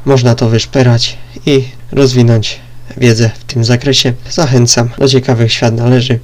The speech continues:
Ja jednak nie chcę tutaj przedłużać, bo mamy się skupić na Tomaszu i przybliżyć tylko ogół historii, żeby to właśnie historia Tomasza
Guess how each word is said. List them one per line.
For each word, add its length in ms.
Ja 100
jednak 320
nie 100
chcę 180
tutaj 260
przedłużać, 600
bo 200
mamy 220
się 140
skupić 380
na 180
Tomaszu 420
i 220
przybliżyć 500
tylko 300
ogół 260
historii, 480
żeby 240
to 200
właśnie 360
historia 500
Tomasza 420